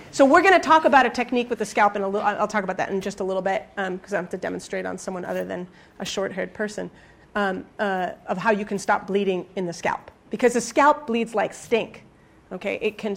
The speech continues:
bleed so much. It has such a good blood supply that oftentimes we'll see someone with a teeny little cut on their scalp and they've just got blood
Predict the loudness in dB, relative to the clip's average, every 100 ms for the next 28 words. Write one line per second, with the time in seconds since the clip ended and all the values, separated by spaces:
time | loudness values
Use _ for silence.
0 | -8 -8 -6 -6 -6 0 2 4 2 -2
1 | -4 -4 -4 0 0 0 -4 -2 -2 0
2 | 0 0 -6 -2 0 0 -6 -18 -8 -2
3 | 4 4 4 0 0 -4 -4 -2 -2 -2
4 | -4 -8 -4 2 2 2 4 4 4 2
5 | 2 6 6 6 0 -20 -2 4 6 4
6 | 4 4 6 10 10 10 8